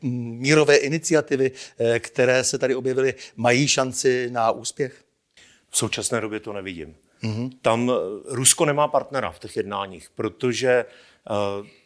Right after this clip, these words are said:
Speaker 2: bylo tolikrát zklamáno Západem, že nebude ochotno jednat o té, o Ukrajině, dokud nedosáhne svých cílů. To znamená v podstatě obsazení téměř celé,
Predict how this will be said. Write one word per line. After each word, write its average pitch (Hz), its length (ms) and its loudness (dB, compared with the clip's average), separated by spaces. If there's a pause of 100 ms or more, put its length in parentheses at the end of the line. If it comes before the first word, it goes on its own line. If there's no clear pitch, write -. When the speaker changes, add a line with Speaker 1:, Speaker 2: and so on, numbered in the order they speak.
(120)
Speaker 2:
bylo 123 360 4
tolikrát 135 500 2
zklamáno 120 600 -4 (260)
Západem, 110 760 0 (400)
že 110 260 2
nebude 110 300 0
ochotno 127 400 -8
jednat 110 420 -2
o 117 40 -12
té, - 140 -10
o 117 40 -6
Ukrajině, 113 600 -2
dokud 131 340 -2
nedosáhne 120 460 -2
svých 120 260 -10
cílů. 92 400 -6 (680)
To 120 120 4
znamená 123 560 2
v 113 100 -20
podstatě 120 680 2 (340)
obsazení 120 580 0
téměř 120 480 -2
celé, 113 460 2